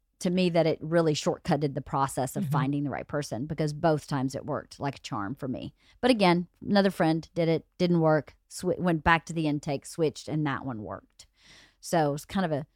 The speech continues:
Speaker 1: I find that people will call me a lot. Friends will call and go, "I'm looking for a therapist." Like I should know where to find a therapist. The only
Speaker 2: But
Speaker 1: one I know is mine.
Speaker 2: word of mouth,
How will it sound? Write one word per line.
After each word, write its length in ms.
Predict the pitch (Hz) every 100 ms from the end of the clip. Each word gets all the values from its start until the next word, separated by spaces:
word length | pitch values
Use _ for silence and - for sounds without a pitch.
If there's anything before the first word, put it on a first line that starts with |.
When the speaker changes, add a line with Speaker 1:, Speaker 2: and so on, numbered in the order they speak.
| _ _ _ _ _ _ _ _ -
Speaker 1:
I 120 | 262
find 360 | - 302 330 285
that 260 | 220 - -
people 320 | 285 - 262
will 140 | 214
call 400 | 202 220 208 220
me 320 | 233 160 170 -
a 80 | 175
lot. 340 | 160 147 -
Friends 240 | 196 185
will 80 | 185
call 280 | - 175 175
and 100 | 170
go, 240 | 165 165 -
"I'm 100 | 214
looking 380 | 233 240 262 240
for 160 | 208
a 80 | 190
therapist." 580 | - 196 196 - 143 -
Like 260 | 220 247
I 160 | - 381
should 280 | - 294 208
know 560 | 220 247 165 131 143 - - - -
where 200 | - 277
to 80 | 330
find 300 | 254 330 349
a 40 | 359
therapist. 540 | 349 453 466 208 160
The 80 | 269
only 180 | 330 349
Speaker 2:
But 40 |
Speaker 1:
one 120 | 339
I 100 | 349
know 220 | 359 415 370
is 120 | 262
mine. 540 | 254 277 494 392 226 - 170
Speaker 2:
word 320 | 180 185 196
of 140 | 196
mouth, 260 | 185 175